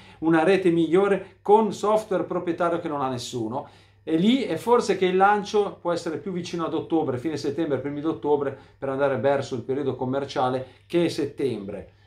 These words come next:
Attenzione, io dico dal sei settembre al sei di ottobre, via!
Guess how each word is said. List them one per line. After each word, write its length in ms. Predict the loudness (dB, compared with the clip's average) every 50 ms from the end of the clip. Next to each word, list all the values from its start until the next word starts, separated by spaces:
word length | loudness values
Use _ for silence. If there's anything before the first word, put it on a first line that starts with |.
| _ _ _ -2
Attenzione, 880 | -2 0 4 4 4 4 2 2 0 0 0 0 -4 -8 -14 -20 _ _ _ _ -6
io 180 | 0 0 2
dico 300 | 2 2 0 -2 -2 -2
dal 200 | 0 0 0 0
sei 280 | 0 0 2 2 2 2
settembre 800 | 2 2 2 2 0 0 -2 -2 -2 -4 -8 -12 -12 -14 -18 _ _
al 160 | -12 -10 -8
sei 220 | -4 -2 0 0 2
di 60 | 2
ottobre, 680 | 0 0 2 2 2 2 2 0 -4 -4 -8 -14 _ _ _ _ _ 0
via! 380 | 4 6 6 6 4 0 -6